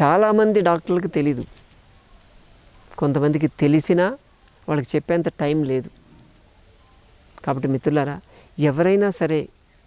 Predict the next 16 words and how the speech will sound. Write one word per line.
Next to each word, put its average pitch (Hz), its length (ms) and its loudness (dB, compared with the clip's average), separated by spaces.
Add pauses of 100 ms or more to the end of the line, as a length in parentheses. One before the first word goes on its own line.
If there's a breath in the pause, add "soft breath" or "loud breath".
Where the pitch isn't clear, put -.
(360)
ఈ 147 100 0
కొలెస్ట్రాల్ 160 680 -2 (240)
తగ్గించుకోవడానికి 147 720 -2
డ్రగ్స్ 139 380 -8
వాడుతూ 139 400 -4
ఉంటే 139 380 -6 (300 loud breath)
వాళ్ళకి 156 280 0
ఇన్ఫర్మేషన్ 160 720 -4
పాస్ 143 400 -8
చేయండి. 135 320 -10 (680)
వాళ్ళ 170 160 4
హెల్త్ని 185 380 2
సేవ్ 190 380 2
చేసిన 180 240 -2
వాళ్ళు 165 160 -2
అవుతారు. - 340 -10